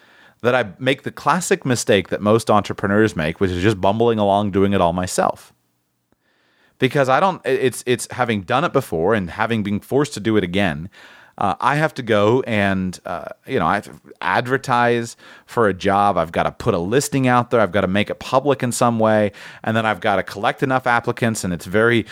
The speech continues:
tough to feel confident when you're just gonna, you know, pick the first one. So that means I gotta interview a certain number of people. And there's no way to gather from somebody's interview and just from a thing on paper if they're actually gonna work with it, work with you.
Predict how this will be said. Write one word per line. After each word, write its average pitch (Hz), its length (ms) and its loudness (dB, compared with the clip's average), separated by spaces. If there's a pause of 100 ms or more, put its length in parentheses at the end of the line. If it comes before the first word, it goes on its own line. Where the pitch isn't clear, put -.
(200)
tough 131 300 -2
to 107 80 -12
feel 113 200 0
confident 120 520 -2
when 107 100 -2
you're 98 80 -4
just 104 160 -2
gonna, 104 220 0 (200)
you 107 60 -6
know, 92 100 0
pick - 260 -4
the - 60 -10
first 131 300 -2
one. 117 220 0
So 92 120 -4
that 92 120 2
means 110 120 0
I 107 60 4
gotta 95 180 2
interview 127 320 2
a 113 60 2
certain 110 240 0
number 107 220 2
of 95 100 -2
people. 98 400 -2 (240)
And 107 100 -2
there's 104 200 2
no 156 180 2
way 135 220 2
to 110 60 0
gather 107 360 2
from 101 140 -8
somebody's 87 400 -2
interview 131 480 2
and 101 100 2
just 95 160 -2
from 92 160 -6
a - 20 -12
thing 101 180 -4
on 87 120 0
paper 131 400 0
if 95 80 -2
they're 95 140 0
actually 92 300 -2
gonna 80 120 -6
work 123 240 -2
with 139 160 -2
it, 127 160 2 (220)
work 127 200 0
with 117 160 -2
you. 113 220 2